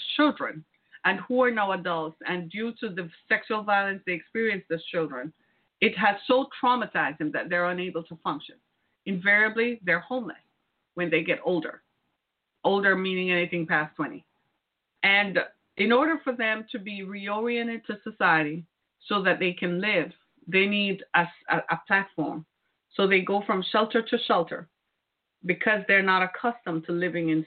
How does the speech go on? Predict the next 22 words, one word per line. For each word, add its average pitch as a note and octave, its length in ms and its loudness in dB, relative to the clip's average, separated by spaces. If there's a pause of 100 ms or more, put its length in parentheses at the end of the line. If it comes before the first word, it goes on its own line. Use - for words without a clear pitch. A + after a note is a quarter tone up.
stable F3 400 2
situations D#3+ 540 -2
like D3+ 240 -2
you D#3 100 2
and D3 100 -2
I. C#3 260 -6 (120)
Get D3+ 140 4
up D#3 120 2
every D#3+ 200 4
morning, D#3+ 440 4
shower, D#3+ 300 4
go, D3+ 160 -4 (1800)
right? G3 280 4 (640)
And G#3 320 2 (180)
what G#3 220 2
happens C4 420 0 (120)
to A3+ 80 0
these G3 320 -6 (120)
people E3+ 540 -6 (420)
is G3 180 4 (100)
that F#3 360 4 (140)
they G#3+ 580 2